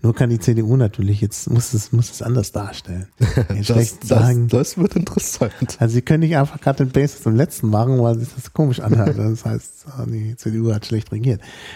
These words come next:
Speaker 1: Also sie müssen jetzt so ein bisschen das Positive, ein positives Fazit ihrer Tätigkeit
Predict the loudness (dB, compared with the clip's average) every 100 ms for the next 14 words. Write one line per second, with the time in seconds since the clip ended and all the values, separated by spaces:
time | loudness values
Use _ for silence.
0 | -8 0 4 4 4 6 4 2 -8 -4
1 | 2 4 4 2 4 4 4 0 0 0
2 | 2 0 0 -2 -4 -2 -2 -4 -6 -6
3 | -6 -6 -6 -4 -2 0 -2 -4 -6 -6
4 | -6 -4 -4 -4 -8 -10 -10 -8 -8 -8
5 | -10 -8 -8